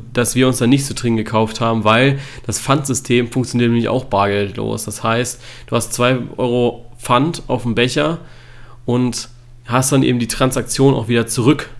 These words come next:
diese zwei Euro. Oder wenn du deinen Becher abgibst, legst du deine Karte wieder drauf und dann wird das dir wieder überwiesen, wo ich dann aber auch so denke, ja Leute, Alter,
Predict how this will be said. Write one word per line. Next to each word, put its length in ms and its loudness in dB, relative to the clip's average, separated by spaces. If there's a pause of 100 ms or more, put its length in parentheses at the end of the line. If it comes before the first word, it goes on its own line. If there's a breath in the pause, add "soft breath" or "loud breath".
(120)
diese 180 -4
zwei 300 -2
Euro. 300 -2
Oder 160 -2
wenn 100 0
du 60 0
deinen 140 0
Becher 260 2
abgibst, 640 -2
legst 280 -2
du 40 0
deine 160 2
Karte 280 0
wieder 180 0
drauf 440 2
und 140 -4
dann 200 0 (420 loud breath)
wird 120 0
das 200 0
dir 260 6
wieder 180 6
überwiesen, 520 2
wo 120 2
ich 80 0
dann 120 -2
aber 160 0
auch 120 0
so 120 -4
denke, 300 -4
ja 140 -2
Leute, 360 -4
Alter, 320 -6